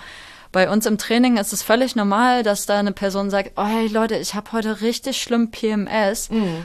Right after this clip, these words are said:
Speaker 1: und deshalb mag ich gerade mit niemandem quatschen.“ Aber deshalb nehmt es mir bitte nicht übel, wenn ich die ganze Zeit gerade irgendwie grantig gucke.
Speaker 2: Ja.
Speaker 1: Und das ist halt voll das schöne Umfeld, um offen über solche Themen zu sprechen. Und gleichzeitig weißt du, du hast halt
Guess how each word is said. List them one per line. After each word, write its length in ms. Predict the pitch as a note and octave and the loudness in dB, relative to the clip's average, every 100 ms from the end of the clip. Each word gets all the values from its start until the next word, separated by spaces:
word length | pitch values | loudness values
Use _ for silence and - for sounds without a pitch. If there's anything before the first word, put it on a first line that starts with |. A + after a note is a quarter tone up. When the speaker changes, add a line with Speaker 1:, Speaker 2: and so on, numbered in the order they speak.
| - | -8
Speaker 1:
und 260 | - G#3 G3+ | -2 0 2
deshalb 320 | G3+ A3 - | 0 0 0
mag 220 | G3+ A3+ | 2 2
ich 120 | A#3+ | -2
gerade 220 | - G#3+ A3 | 0 2 2
mit 180 | A3 | 2
niemandem 400 | A3 A3 G#3+ G3+ | 2 4 4 0
quatschen.“ 480 | - - B3 - E3 | -2 -2 -2 -4 -4
Aber 260 | D3+ E3+ F#3 | -4 -2 -2
deshalb 360 | F3+ - G#3+ - | -2 -4 -4 0
nehmt 280 | G#3 B3 | 2 2
es 120 | A#3 - | 0 -2
mir 120 | G3+ | -2
bitte 200 | G#3 G#3+ | -2 -2
nicht 220 | F#3+ - | -2 -2
übel, 240 | A#3 B3 | -2 0
wenn 100 | G#3 | 0
ich 80 | G#3 | -2
die 80 | - | -4
ganze 240 | G#3+ G3+ | -4 -2
Zeit 140 | A3 G#3+ - - | -2 -4 -8 -10
gerade 280 | - G#3+ G3+ | 0 2 2
irgendwie 300 | G3+ G#3 G3 | 0 -2 -2
grantig 600 | G3 G3+ G#3+ G#3 - - | -2 2 2 0 -8 -6
gucke. 440 | D#4+ - F3+ A#3 - | -6 -4 -4 -4 -6
Speaker 2:
Ja. 380 | B3 C4+ B3 G3+ | 0 2 2 2
Speaker 1:
Und 120 | G3 | 2
das 140 | G3+ G#3 | 0 -2
ist 140 | A3 | -2
halt 260 | G#3 G#3 - | 0 0 -2
voll 460 | - - A#3+ B3+ | -14 2 6 6
das 180 | C#4 A#3+ | 6 2
schöne 280 | - A#3 G#3+ | 2 4 4
Umfeld, 560 | - C#4+ - B3 B3 B3 | 2 0 2 4 4 2
um 180 | G3 | -2
offen 480 | - - A3+ C#4 C#4+ | 2 2 2 0 0
über 220 | A3 G3 | -2 -2
solche 240 | F#3+ F3+ F#3 | -2 -2 -6
Themen 320 | - A3+ D4+ | -2 0 0
zu 100 | - | -2
sprechen. 380 | - - B3+ A#3+ | -4 -4 0 2
Und 100 | G#3+ | 4
gleichzeitig 540 | G3+ G#3+ A3 G#3 - | 2 2 0 -2 0
weißt 240 | F#3 G3 G3 | 0 0 -2
du, 40 | |
du 120 | F3+ | -4
hast 160 | F#3+ - | -6 -6
halt 140 | E3+ | -6